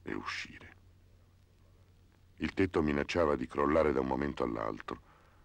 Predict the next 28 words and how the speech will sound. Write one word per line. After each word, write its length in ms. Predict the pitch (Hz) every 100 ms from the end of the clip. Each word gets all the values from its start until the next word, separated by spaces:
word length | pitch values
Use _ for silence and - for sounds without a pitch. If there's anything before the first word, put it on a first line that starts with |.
| _ - _
Da 120 | -
uno 180 | 82 87
zainetto 500 | 73 92 98 95 -
abbandonato 760 | 76 76 73 76 90 90 85 -
presi 340 | - 82 78 76
quattro 400 | 90 95 82 69
bombe 320 | 76 67 69
a 40 |
mano 380 | 64 64 60 62 - - - - -
e 100 | -
con 180 | 80 78
gli 120 | 80
occhi 280 | 107 - 87
fissi 400 | - 98 - 82
sul 200 | 82 71
rettangolo 580 | 76 - 87 85 73
di 120 | 67 67
neve 340 | 76 76 65
fuori 320 | - 69 73
dell'isba, 640 | 62 60 60 80 76 76 - - - - - -
avanzai 600 | 73 78 78 - 87 73
strisciando 840 | - - 67 - 80 73 76 71
verso 340 | 64 62 - 64
la 100 | 62
porta 360 | - 65 -
aperta, 540 | 67 55 53 50 - - - - - - - -
verso 380 | 65 - -
l'uscita. 580 | 60 - - - - -